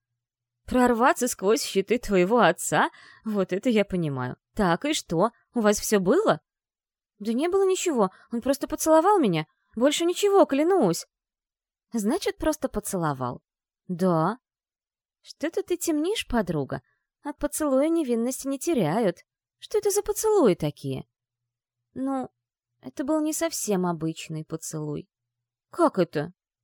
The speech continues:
"Ну, так". Вивьен покраснела и многозначительно посмотрела Салли ниже живота. Салли опешила. "Ого! Вот это да!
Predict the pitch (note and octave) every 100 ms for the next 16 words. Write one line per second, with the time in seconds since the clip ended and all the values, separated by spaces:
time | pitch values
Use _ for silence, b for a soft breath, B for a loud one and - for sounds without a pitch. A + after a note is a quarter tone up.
0 | _ _ _ - D4+ D4 _ _ _ _
1 | _ - F3+ C#3+ - - _ _ _ _
2 | _ _ _ - G#3+ A3+ G3 G#3 G3 G#3
3 | G3 F#3+ - F#3 B3 C#4+ - A3+ A3 G#3+
4 | G3+ F#3+ F#3 F#3 A3 C#4+ B3+ A#3 - F#3+
5 | F3+ E3+ C#3+ E3 D#3+ F3+ A3+ F3 D#3 D#3
6 | D#3 D3 C3 B2 - A#1+ _ _ _ _
7 | _ _ - - F#3+ F#3 F3+ E3 D#3+ D3+
8 | C3 - C#3+ C3 - _ _ _ _ _
9 | _ - C4+ B3 A#3 G#3 B3 D#4 - _
10 | _ _ _ _ _ _ D4+ C4 C#4 C4+
11 | C#4+ D4 G4 C4 B3 G3+ F#3